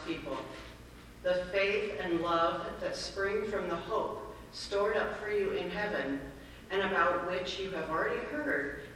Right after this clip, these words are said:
in the true message of the gospel that has come to you. In the same way, the gospel is bearing fruit and growing throughout the whole world, just as it has been doing among you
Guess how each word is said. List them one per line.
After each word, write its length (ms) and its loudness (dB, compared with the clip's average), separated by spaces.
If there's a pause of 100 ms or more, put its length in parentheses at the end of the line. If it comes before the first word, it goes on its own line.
in 160 -2
the 100 0
true 480 2
message 440 -2
of 160 -6
the 80 -2
gospel 580 -4 (1400)
that 220 6
has 240 -2 (120)
come 200 -2
to 180 -6
you. 220 -4 (460)
In 160 0
the 100 0
same 420 2
way, 300 2 (420)
the 120 2
gospel 580 2
is 160 0
bearing 360 2
fruit 480 0 (220)
and 220 -2
growing 440 4
throughout 540 -2
the 80 0
whole 520 -2
world, 440 0 (480)
just 520 0
as 120 0
it 200 -6
has 140 -6
been 240 0
doing 380 0
among 360 2
you 300 0